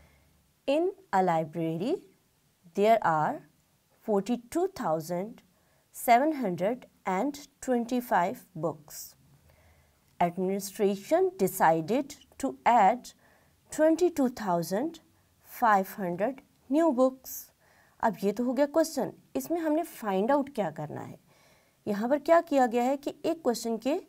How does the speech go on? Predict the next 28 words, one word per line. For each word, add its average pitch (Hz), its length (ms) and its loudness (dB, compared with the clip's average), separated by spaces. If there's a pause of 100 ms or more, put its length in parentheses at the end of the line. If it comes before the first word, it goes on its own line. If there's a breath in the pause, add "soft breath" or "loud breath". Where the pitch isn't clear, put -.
(220 soft breath)
दो 214 240 0 (120)
पार्ट्स 180 460 0
बना 185 300 -2
दिए 151 260 -8
गए 147 140 -16
हैं। 160 220 -16 (140)
हमने 208 380 -2 (340 soft breath)
इस 269 160 -2
क्वेश्चंस 202 540 -2
में 214 200 -4 (140)
दो 180 240 2 (100)
पार्ट्स - 500 -4
सॉल्व 165 420 4
करने 156 260 -4
होंगे। 143 360 -10 (580 soft breath)
वो 220 80 0
किस 285 260 -2
तरह 294 280 2
से, 349 220 -4 (200)
आइए 180 300 0
देखते 175 420 -4
हैं। 285 160 0 (720 soft breath)
पहले 240 180 4
तो 262 100 -4
हम 285 140 -2
स्टेटमेंट 226 520 -2
बनाते 160 440 -4
हैं। - 180 -16